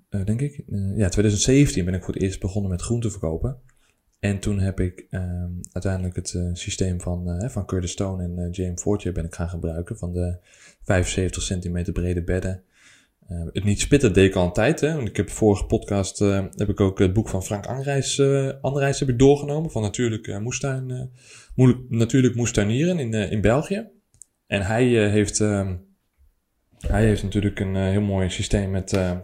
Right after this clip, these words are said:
met schijnbare chaos. Hij heeft binnenkort volgens mij ook een webinar, ehm, daarover. Eh, ik kreeg een mailtje, want ik sta op zijn, eh, op zijn lijst, zeg maar, eh, op zijn maillijst. En, ehm,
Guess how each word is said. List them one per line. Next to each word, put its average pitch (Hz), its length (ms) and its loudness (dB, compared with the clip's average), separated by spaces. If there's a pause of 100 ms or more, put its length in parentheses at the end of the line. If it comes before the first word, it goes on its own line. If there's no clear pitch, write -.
met 95 180 -6
schijnbare 98 540 -4
chaos. 160 600 -2 (360)
Hij 107 80 -4
heeft 95 120 0
binnenkort 110 300 0
volgens 104 240 0
mij 107 100 0
ook 98 100 0
een 92 80 0
webinar, 160 540 2 (600)
ehm, 117 360 -4
daarover. 135 580 4 (500)
Eh, 104 220 -6
ik 104 80 -10
kreeg 113 200 -2
een 98 80 -2
mailtje, 117 240 -2
want 113 120 -6
ik - 60 -12
sta 104 140 -2
op 98 80 -4
zijn, 95 280 -4
eh, 95 440 -6 (180)
op 98 140 -6
zijn 92 240 -4
lijst, 101 300 0
zeg 92 140 -4
maar, 87 320 -6
eh, 92 180 -4
op 92 80 -10
zijn 92 160 -4
maillijst. 101 640 0 (680)
En, 98 280 0
ehm, 95 380 2